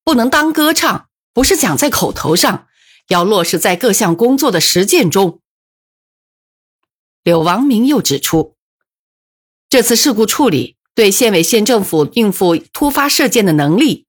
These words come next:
也是个考验。实践证明，县委指挥得当，武警战士是最可爱的人，在人民生命财产受到威胁的时候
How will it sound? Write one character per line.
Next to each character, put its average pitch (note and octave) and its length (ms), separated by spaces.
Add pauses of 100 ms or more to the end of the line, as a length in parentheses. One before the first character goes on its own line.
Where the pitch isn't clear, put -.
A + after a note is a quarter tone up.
(120)
也 D#3 180
是 F3+ 160
个 A3 80
考 - 260
验。 D#3+ 300 (560)
实 - 220
践 G3+ 180
证 G3+ 180
明， D#3+ 320 (200)
县 A#3 260
委 G3 160
指 E3+ 240
挥 A3 220
得 E3 200
当， G#3 300 (520)
武 E3+ 220
警 D#3+ 240
战 F3 240
士 E3+ 160
是 F#3+ 200
最 C#4+ 260
可 - 160
爱 - 260
的 D3+ 120
人， A2 220 (520)
在 A3+ 220
人 A3 160
民 B3 160
生 B3+ 180
命 A#3+ 140
财 G3 200
产 D#3+ 280
受 A#3 260
到 G3 140
威 C4+ 180
胁 - 160
的 E3+ 80
时 D#3+ 160
候 E3+ 300